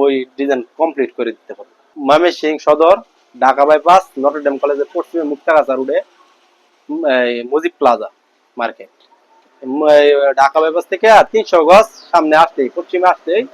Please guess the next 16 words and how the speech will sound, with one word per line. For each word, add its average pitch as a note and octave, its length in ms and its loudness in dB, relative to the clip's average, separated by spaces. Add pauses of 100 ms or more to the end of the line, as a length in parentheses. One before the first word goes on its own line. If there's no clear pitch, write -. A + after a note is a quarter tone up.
(460)
মুক্তাগাছা D#3 380 2
রোডে D3+ 240 0
আসতে - 200 -10
আমার C3 180 -8
দোকান C3+ 200 -6 (220)
হাতের B2 280 -6
বামে B2+ 220 -4
পড়বে। A#2+ 220 -16 (1120)
হ্যাঁ, D#3+ 220 2
হ্যাঁ, A2 160 -4 (180)
মোবাইলে D3+ 340 4 (260)
যে D#3+ 120 -2
কোনো D3+ 180 -6
সময় C#3 180 -4
আমার C3+ 120 -2 (100)
যোগাযোগ C#3 260 -6